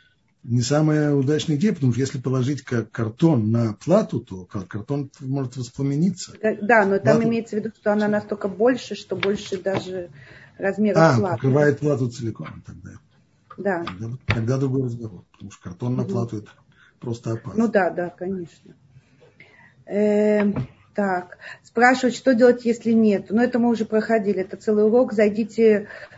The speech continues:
Speaker 2: зайдите на сайт, э, в YouTube и проверьте, вы найдёте запись,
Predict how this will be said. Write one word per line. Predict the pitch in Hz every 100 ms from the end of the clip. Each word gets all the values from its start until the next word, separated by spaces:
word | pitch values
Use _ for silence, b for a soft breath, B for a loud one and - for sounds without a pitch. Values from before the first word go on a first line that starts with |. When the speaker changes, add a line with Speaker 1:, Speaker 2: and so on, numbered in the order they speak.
| B
Speaker 2:
зайдите | 190 233 233 254 240
на | 220
сайт, | 214 - 254 302 302 -
э, | 247 233 220 208 202 202 196 190
в | 180
YouTube | 202 214 - 294 269 214
и | 220 214 214 214
проверьте, | 214 208 202 233 233 - 208
вы | 196
найдёте | 196 202 202 214 185
запись, | 175 208 214 208